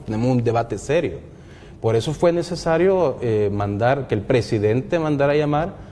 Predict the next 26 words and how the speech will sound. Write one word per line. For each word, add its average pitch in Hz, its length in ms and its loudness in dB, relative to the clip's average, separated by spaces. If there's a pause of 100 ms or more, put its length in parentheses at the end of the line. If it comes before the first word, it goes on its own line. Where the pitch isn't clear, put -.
(300)
a 135 120 4
los 113 320 2
dueños, 156 640 2
a 117 60 0
los 113 140 2
principales 143 520 0
accionistas, 165 680 0
tanto 107 320 -2
de 107 100 2
A 113 40 2
F 139 140 -2
P 143 220 -2
Confía 170 380 0
como 120 220 0
de 107 60 0
A 110 60 2
F 107 180 0
P 101 160 -2
Crecer, 95 400 -2 (680)
porque 156 440 2
los 127 280 2
empleados 156 640 2
que - 100 -2
ellos 113 200 0
tienen 123 280 2
acá, 139 640 -2